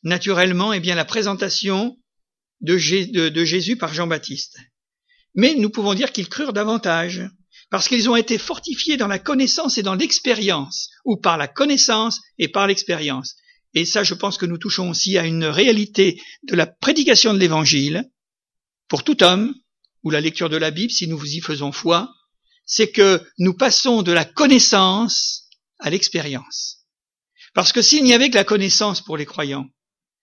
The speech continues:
ben, il manquerait une dimension. C'est ce qui fait que nous pouvons dire comme l'apôtre Paul, « Je sais en qui j'ai cru. » Non pas parce que je crois qu'il est ceci, qu'il est cela, qu'il a fait ceci, qu'il a existé, et cetera, et cetera.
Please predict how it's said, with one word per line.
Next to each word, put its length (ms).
ben, 80
il 80
manquerait 280
une 100
dimension. 540
C'est 180
ce 120
qui 100
fait 280
que 520
nous 100
pouvons 280
dire 220
comme 160
l'apôtre 380
Paul, « 280
Je 160
sais 220
en 100
qui 160
j'ai 160
cru. » 300
Non 120
pas 140
parce 180
que 80
je 140
crois 240
qu'il 160
est 60
ceci, 400
qu'il 180
est 60
cela, 340
qu'il 160
a 60
fait 120
ceci, 360
qu'il 160
a 60
existé, 540
et 60
cetera, 360
et 40
cetera. 340